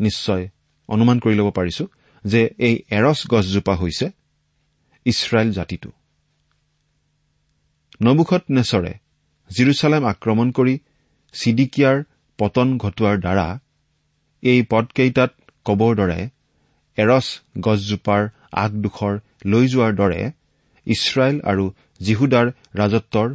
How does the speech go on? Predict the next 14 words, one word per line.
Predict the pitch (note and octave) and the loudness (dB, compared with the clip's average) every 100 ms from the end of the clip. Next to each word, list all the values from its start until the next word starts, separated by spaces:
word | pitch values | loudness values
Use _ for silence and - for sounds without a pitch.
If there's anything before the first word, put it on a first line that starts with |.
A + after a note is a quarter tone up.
| C3 | -6
ওৰ | A2+ C#3 | -4 -4
পেলাইছিল। | - - - - - _ _ _ _ _ _ _ _ _ _ _ _ _ _ _ _ _ - | -4 -12 -12 -16 -18 _ _ _ _ _ _ _ _ _ _ _ _ _ _ _ _ _ -4
ডাঙৰ | A2+ A2 A#2 A2+ A2+ | 0 2 4 2 2
ঈগল | A2+ G#2 A#2 G#2+ G#2 _ _ - | 0 2 2 2 -2 _ _ -2
বা | G#2 | -2
কুৰৰ | - B2 B2+ C3+ | 2 2 4 4
পক্ষীটো | B2 A#2 - C3 A#2+ B2+ - _ _ | 2 -2 0 -4 0 -2 -4 _ _
ইয়াতো | A2+ C3 C3 A#2+ - _ _ _ _ _ _ _ _ G#2 | 2 2 2 -2 -4 _ _ _ _ _ _ _ _ -2
নবুখদনেছৰেই। | G#2 A2 C3 C#3 B2+ - - - _ _ _ _ _ _ _ _ _ _ _ _ _ | 0 0 -2 -2 -4 -6 -12 -16 _ _ _ _ _ _ _ _ _ _ _ _ _
এই | D#3 B2+ | 0 2
নবুখদনেছৰ | A#2 C3 E3 G3+ G3+ D3 - G#2+ | 2 0 0 -4 -4 -6 -4 -4
ৰজাই | F#2+ G2 F2 F2 - _ _ _ _ _ _ | -2 -2 -4 -6 -16 _ _ _ _ _ _
চিডিকিয়াকেই | - C3+ D#3+ D3+ F#2 - G2 C#3 _ _ _ - | -2 2 2 2 -2 0 -6 -8 _ _ _ -6
জিহুদাৰ | G2+ A2+ C#3 C3+ | -2 0 4 2